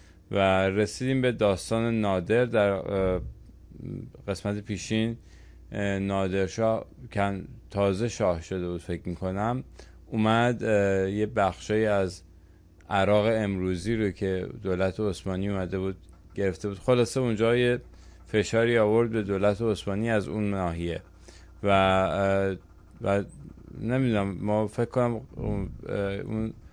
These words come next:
قسمت‌هایی که تو ارمنستان و آذربایجان عثمانی گرفته بودن متوجه نشدم که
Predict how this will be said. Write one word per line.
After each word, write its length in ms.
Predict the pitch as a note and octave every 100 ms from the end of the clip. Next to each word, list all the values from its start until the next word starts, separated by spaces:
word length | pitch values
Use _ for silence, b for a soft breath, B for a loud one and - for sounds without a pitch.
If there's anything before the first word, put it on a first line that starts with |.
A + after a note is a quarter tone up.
| - -
قسمت‌هایی 640 | A2 - G#2+ G2 A2 A2+
که 160 | B2 A2
تو 140 | - F2
ارمنستان 920 | G#2+ D#2 G2+ G2 G2 F#2+ - G#2+ A2
و 40 | G#2+
آذربایجان 680 | F#2 G2 F#2+ F#2+ F2+ A2
عثمانی 680 | G#2+ F#2 F#2 - F#2+ F#2+ F#2+
گرفته 360 | F#2+ F#2 - G2+
بودن 220 | G2 A2+
متوجه 480 | A#2 G#2 G2 F#2 G#2+
نشدم 380 | F#2+ F#2+ F#2
که 220 | E2+ F#2+